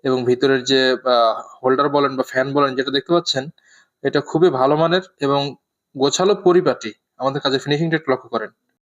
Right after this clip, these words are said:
মেশিন যদি পছন্দ হয়, স্ক্রিনে দেওয়া নাম্বারে যোগাযোগ করবেন। বাংলাদেশের যে কোনো প্রান্তে আমরা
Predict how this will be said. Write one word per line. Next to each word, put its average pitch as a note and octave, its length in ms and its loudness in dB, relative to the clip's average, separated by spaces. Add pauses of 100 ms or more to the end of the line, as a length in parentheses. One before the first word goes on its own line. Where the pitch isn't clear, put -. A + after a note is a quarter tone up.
(1120)
মেশিন F3 300 0
যদি E3+ 240 2
পছন্দ F3+ 320 0
হয়, E3+ 280 2 (140)
স্ক্রিনে E3+ 260 -2
দেওয়া E3 160 2
নাম্বারে D3+ 260 0
যোগাযোগ C#3+ 300 0
করবেন। C#3 320 -4
বাংলাদেশের C3+ 400 0
যে C3+ 100 2
কোনো D#3+ 160 -4
প্রান্তে D#3+ 420 -2 (120)
আমরা C3 180 0